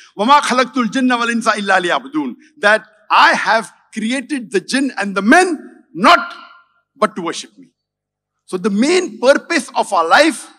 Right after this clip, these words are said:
is ibadah, worship of our creator Allah subhanahu wa ta'ala. I've given a talk on this topic, purpose of life. If time permits, you do watch it, or you may watch it also. So the main purpose of a life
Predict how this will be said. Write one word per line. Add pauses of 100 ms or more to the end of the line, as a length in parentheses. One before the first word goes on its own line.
(460)
is (1120)
ibadah, (320)
worship (120)
of
our
creator
Allah
subhanahu
wa
ta'ala. (420)
I've
given
a
talk (960)
on
this
topic,
purpose
of
life. (1700)
If
time
permits,
you
do
watch
it, (140)
or
you
may
watch
it
also. (840)
So
the
main
purpose
of
a
life